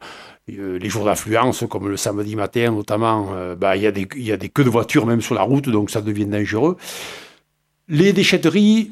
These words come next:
moi j'ai toujours, euh, compris que, euh, il fallait qu'elles soient accessibles, euh, aux utis-, aux usagers. Si on veut que les gens viennent en, en déchetterie, et il faut qu'ils viennent en déchetterie, il faut qu'ils y viennent souvent et encore plus souvent. Pourquoi ?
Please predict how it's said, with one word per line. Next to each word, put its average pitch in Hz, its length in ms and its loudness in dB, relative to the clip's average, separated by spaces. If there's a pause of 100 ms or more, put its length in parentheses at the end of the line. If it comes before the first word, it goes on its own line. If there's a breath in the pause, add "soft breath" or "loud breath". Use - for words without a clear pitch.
moi 143 220 2
j'ai 131 160 2
toujours, 147 480 4
euh, 123 440 2
compris 151 580 2
que, 110 380 -2
euh, 101 120 -6 (480)
il 120 80 -6
fallait 156 260 4
qu'elles 135 220 6
soient 123 720 2
accessibles, 139 580 2 (220)
euh, 104 260 -6
aux 117 160 -2
utis-, 120 380 -4
aux 147 140 4
usagers. 120 420 2 (100)
Si - 180 0
on 143 120 6
veut 151 140 4
que 143 100 0
les 127 100 4
gens 120 220 2
viennent 117 420 2
en, 123 60 -6
en - 20 -2
déchetterie, 120 540 0
et 127 80 -2
il 120 100 -4
faut 175 280 2
qu'ils 123 160 -2
viennent 117 100 2
en 107 60 -2
déchetterie, 110 520 -2 (480 loud breath)
il 120 60 -4
faut 127 160 -2
qu'ils 117 180 -2
y 113 60 -2
viennent 131 300 4 (280)
souvent 160 520 2 (100)
et 131 80 2
encore 120 300 -2
plus 160 140 0
souvent. 107 360 0 (520 loud breath)
Pourquoi ? 135 440 2